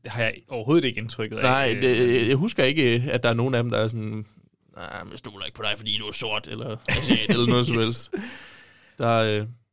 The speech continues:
Speaker 1: Og så, og så er der jo selvfølgelig, mm, ja, der er Dale og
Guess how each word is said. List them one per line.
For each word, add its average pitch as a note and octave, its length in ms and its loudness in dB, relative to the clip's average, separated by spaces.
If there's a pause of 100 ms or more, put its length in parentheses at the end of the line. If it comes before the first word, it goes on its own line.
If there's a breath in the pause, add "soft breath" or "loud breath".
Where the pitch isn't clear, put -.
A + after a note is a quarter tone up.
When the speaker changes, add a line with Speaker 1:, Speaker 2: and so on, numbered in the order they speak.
(180)
Speaker 1:
Og C#3+ 120 -6
så, - 200 -4
og D3+ 80 -2
så G3 120 2
er F3 40 4
der E3 60 4
jo C#3+ 80 4
selvfølgelig, B2 920 0
mm, A2 220 -10 (760)
ja, A#2+ 180 -6
der A2 60 -8
er G2+ 80 -6 (180)
Dale C3 500 2 (240)
og G2+ 460 -6